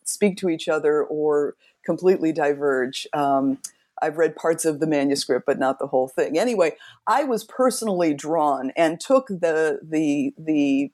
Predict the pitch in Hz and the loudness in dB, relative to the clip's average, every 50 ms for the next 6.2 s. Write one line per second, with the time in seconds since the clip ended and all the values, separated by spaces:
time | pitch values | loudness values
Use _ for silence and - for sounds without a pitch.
0 | _ _ - 156 139 139 139 135 131 131 131 135 - _ - - - _ _ _ | _ _ -4 -2 -2 0 0 0 -2 -2 -2 -4 -4 _ -10 -12 -12 _ _ _
1 | _ _ _ _ _ 160 190 180 185 202 196 - 208 185 175 165 160 151 156 151 | _ _ _ _ _ -4 -2 0 0 0 0 0 0 0 0 0 -2 -2 -2 0
2 | 160 151 151 147 147 147 - - 165 160 156 156 151 156 156 147 - - - 233 | 2 2 2 2 0 -4 -4 -2 -2 -2 -2 -2 -2 -2 -2 -2 -2 -2 -2 0
3 | 240 254 214 165 147 143 139 143 143 - - - 165 160 156 156 151 151 151 - | 0 2 2 2 2 0 -2 -4 -6 -10 -8 -4 -2 0 0 2 2 0 0 0
4 | - 170 170 175 170 175 180 175 - 175 - - 165 170 165 160 - - - 170 | 0 0 0 0 0 -2 -2 -2 -2 -2 -6 -4 -2 -2 -2 -2 -2 -4 -2 0
5 | 165 165 175 170 - - 139 123 131 135 139 - - - - 160 151 147 143 139 | 2 2 2 2 0 0 0 0 0 -2 -2 -4 -8 -4 -2 0 0 2 2 2
6 | 139 139 139 | 2 0 0